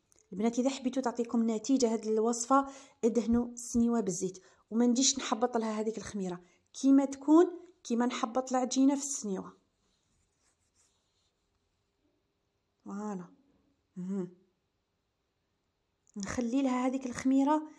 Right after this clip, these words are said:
كيما راهي، هذه هي اللي راهي رايحة تعطيني مفعول بالخف.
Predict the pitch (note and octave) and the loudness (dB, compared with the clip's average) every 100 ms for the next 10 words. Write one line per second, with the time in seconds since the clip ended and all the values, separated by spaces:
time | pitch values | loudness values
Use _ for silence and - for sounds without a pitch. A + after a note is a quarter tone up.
0 | _ _ - D4+ C#4 A3+ F#3+ G3 - - | _ _ 4 4 6 2 -2 -8 -16 -20
1 | - G#3+ B3 D4 D4+ C#4 C4 B3 A#3+ - | -8 -2 2 4 6 4 4 2 0 0
2 | B3+ C4+ A#3+ A#3 A#3+ A#3+ A#3 A#3 A3 G#3+ | 0 2 -2 0 2 2 2 0 -4 -2
3 | C4+ C4 - F#4 - | -2 0 0 0 -2